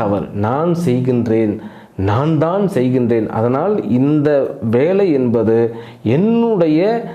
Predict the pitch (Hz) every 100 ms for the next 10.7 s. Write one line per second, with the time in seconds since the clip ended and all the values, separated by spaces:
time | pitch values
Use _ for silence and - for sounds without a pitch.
0 | - - - 120 147 165 151 - 123 113
1 | 147 196 - 123 123 117 - 151 139 131
2 | 120 113 107 110 170 120 113 - 147 -
3 | - 104 117 147 117 123 120 98 120 127
4 | 110 - 87 - - - - - - -
5 | - - - 190 233 220 202 160 127 156
6 | 226 226 160 170 165 202 139 147 165 -
7 | - - 117 127 143 160 175 160 175 170
8 | 156 151 156 175 160 123 - 123 139 151
9 | 139 143 143 143 139 147 143 107 104 120
10 | - - - 92 107 143 175